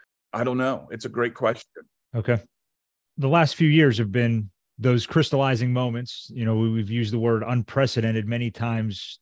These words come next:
Speaker 2: since, uh, since the spring or late winter of, of twenty twenty. How, how do you think that sh-, has shaped our generation? Because, you know, we were kind of, we were s-,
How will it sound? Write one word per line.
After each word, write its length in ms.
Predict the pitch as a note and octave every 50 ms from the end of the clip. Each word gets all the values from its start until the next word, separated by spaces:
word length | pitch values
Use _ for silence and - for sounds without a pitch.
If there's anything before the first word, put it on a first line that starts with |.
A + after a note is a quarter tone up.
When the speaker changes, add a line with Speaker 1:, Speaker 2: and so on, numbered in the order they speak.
| _ _
Speaker 2:
since, 580 | - - - A2+ G#2 G2 - - - - -
uh, 400 | G#2+ G#2+ G#2 G#2 G2+ G2+ G2+ G#2+ G#2+
since 460 | - - A#2+ A#2 G#2 F2 - - - _ - - _ E3+
the 100 | B2+ G#2
spring 420 | - - - - C3+ C3 B2 A#2
or 280 | A2+ A2 A2 A2 A2+ A2
late 280 | G2+ A2 A#2+ A#2+ A#2+ A2+
winter 260 | A2+ A#2 A2+ A2+ A2
of, 140 | A2 G2+ F2+ F#2+ - -
of 160 | A2+ G2 -
twenty 280 | - - B2 A#2 A2+ G#2
twenty. 400 | - - A#2+ A2+ A2+ A2+ G#2+ - _ _ _ _ _ _ _ _ _
How, 440 | _ - - - D#3+ F3 F3+ D#3+ -
how 300 | - - - F3+ F#3+ G3
do 80 | F3+ F3
you 80 | E3+ D3
think 220 | - D#3+ C#3 G#2
that 220 | G2 C#3 C#3+ D3
sh-, 220 | - - - - B2 C3+ -
has 200 | - - A2 G2+
shaped 400 | - - - C3 A#2 G#2+ - - -
our 220 | A2+ G#2+ G#2+ G#2
generation? 680 | G#2 F#2+ G#2 G2 G2 G2 G2 F#2+ F#2 - - F2+ F#2 F2
Because, 580 | F2+ G2+ - - A#2 A2+ A2 G2+ G2+ G2 - - _ _ _ _ _ _ _ _ _ _ _ _ _ _
you 140 | - A#2 A2+
know, 380 | A#2 A#2 A2+ A2 A2 G#2 F#2+ - _ _ _ _ _ _ _
we 320 | C3 A#2 A2 A#2+ B2 C#3+
were 460 | C#3+ B2+ C3+ B2+ B2 A#2+ A#2+ A2+ G#2+ G2 _ _ _ _ _ _ _ _ _ _ _ _ _ _ _ _ C3 A#2+ - _ _ _ _ _
kind 180 | - C3+ C#3+ A2+
of, 40 |
we 120 | B2+ B2 A#2+
were 80 | A2+
s-, 160 | G#2+ - -